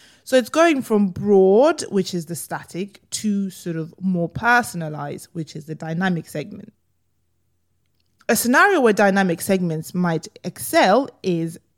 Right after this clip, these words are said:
when wanting to give personalized recommendations. Consider a sports streaming platform. By analyzing a user's viewing history, the platform can dynamically suggest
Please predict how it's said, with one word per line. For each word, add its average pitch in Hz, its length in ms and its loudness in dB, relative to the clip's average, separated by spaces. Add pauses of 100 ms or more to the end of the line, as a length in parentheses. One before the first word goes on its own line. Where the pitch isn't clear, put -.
(200)
when 190 320 4
wanting 180 440 0
to 175 120 -4
give 160 380 -6
personalized 151 880 -6
recommendations. - 1040 -6 (760)
Consider 339 540 2
a 269 220 4
sports - 480 0
streaming 175 520 -2
platform. - 580 -14 (560)
By 247 360 2
analyzing 214 760 2
a 185 80 0
user's 185 560 0
viewing 170 400 -4
history, 240 640 -8 (340)
the 233 80 0
platform 202 720 -2
can 196 320 -2
dynamically 196 840 -2
suggest 160 640 -8